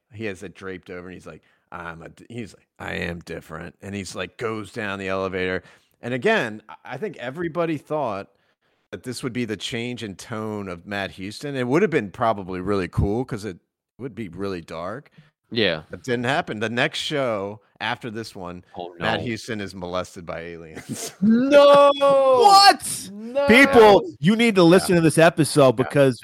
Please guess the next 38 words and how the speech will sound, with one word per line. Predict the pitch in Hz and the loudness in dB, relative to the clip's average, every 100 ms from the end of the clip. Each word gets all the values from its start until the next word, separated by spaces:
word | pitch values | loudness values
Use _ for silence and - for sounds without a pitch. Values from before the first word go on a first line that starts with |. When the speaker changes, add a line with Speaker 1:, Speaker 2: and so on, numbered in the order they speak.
| 90 | -6
Speaker 3:
then | 131 160 | -2 0
we're | |
gonna | 135 139 | 0 -2
Speaker 1:
Yeah. | 127 135 | -2 0
Speaker 3:
do | 127 | 0
the | 113 | 0
Speaker 1:
Episode | 92 120 | -2 -2
Speaker 3:
alien | 139 123 104 | -2 -4 -6
Speaker 1:
seventeen. | 92 | -10
Speaker 3:
episode. | 85 87 - 78 76 76 | -12 -16 -14 -12 -12 -6
But | 113 | -6
w-, | 143 139 | -4 0
only | 156 202 | 2 4
if | 202 196 | 2 -2
you, | 156 - _ _ - - | -10 -14 _ _ -18 -12
we | - 123 | -4 0
get | 151 | 0
the, | 170 | 4
what | 156 | 6
is | 208 | 6
it? | 247 254 | 4 0
A | 127 | 0
hundred | 151 180 165 | 2 2 0
fifty | 185 180 202 | -2 -2 -4
in | 202 | -4
the | |
first | 185 190 - | -2 -4 -4
day? | 190 208 202 | -4 -2 4
Speaker 2:
Well, | 180 | 4
the | 175 | 4
Speaker 1:
Yeah. | |
Speaker 2:
hundred | 214 220 208 | 2 0 -6
fifty | 202 180 | -6 -6
is | 156 | -6
for | 160 | -8
the | 131 | -4
tattoo. | 139 127 - 101 156 | -2 -4 -4 2 8
Speaker 3:
Well, | 170 156 139 110 | 10 10 6 2